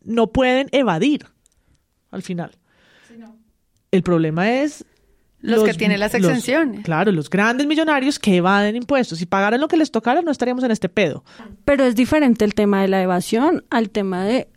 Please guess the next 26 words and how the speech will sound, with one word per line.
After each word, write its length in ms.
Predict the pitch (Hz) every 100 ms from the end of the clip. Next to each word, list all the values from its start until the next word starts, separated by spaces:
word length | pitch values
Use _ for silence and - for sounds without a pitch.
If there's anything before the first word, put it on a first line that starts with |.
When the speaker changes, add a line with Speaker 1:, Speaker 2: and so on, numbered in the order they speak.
| -
Speaker 3:
algo 280 | 208 180
que 240 | 190 254 269
es 220 | 208 - -
legal 340 | 202 196 220
y 60 | 254
que 100 | 277
es 80 |
una 160 | 214 196
figura 340 | 240 220 185
que 320 | 185 - 226 -
en 180 | 208 202
este 240 | 214 -
momento 240 | 294 294 220
en 80 | 247
el 60 |
sistema 340 | 262 247 190 180
tributario 380 | 240 262 208
existe, 340 | 190 - 220 220
que 140 | 262
son 180 | 247 208
las 100 | 185
deducciones 560 | 190 208 240 214 185 180
y 60 |
las 160 | 214 233
rentas 340 | 202 170 185
exentas. 640 | 208 214 269 262 202 160